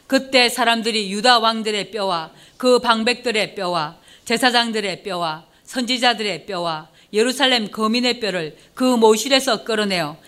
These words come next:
그들을 사랑하며 섬기며 순복하며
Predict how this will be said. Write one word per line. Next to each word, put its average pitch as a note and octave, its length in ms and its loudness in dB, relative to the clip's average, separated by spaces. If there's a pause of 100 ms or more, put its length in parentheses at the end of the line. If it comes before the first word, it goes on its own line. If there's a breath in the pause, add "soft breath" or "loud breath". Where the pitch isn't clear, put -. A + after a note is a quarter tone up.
(200 loud breath)
그들을 A#3+ 440 4
사랑하며 G#3 680 0
섬기며 G#3 600 -2
순복하며 A3+ 760 -2